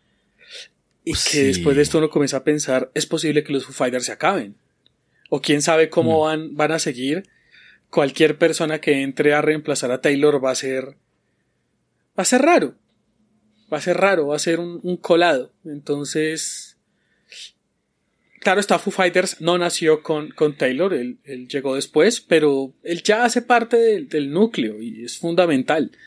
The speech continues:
Speaker 1: Entonces no sé cómo lo van, cómo van a seguir. Em, y que también digan que el rock está perdiendo relevancia.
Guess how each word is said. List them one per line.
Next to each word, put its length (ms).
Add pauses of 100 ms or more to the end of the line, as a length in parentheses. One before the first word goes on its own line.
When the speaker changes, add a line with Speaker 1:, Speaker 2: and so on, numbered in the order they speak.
(560)
Speaker 1:
Entonces 460
no 80
sé 120
cómo 220
lo 140
van, 320 (160)
cómo 220
van 140
a 60
seguir. 440 (840)
Em, 1000 (1200)
y 80
que 80
también 300
digan 420 (160)
que 120
el 60
rock 220
está 220
perdiendo 340
relevancia. 800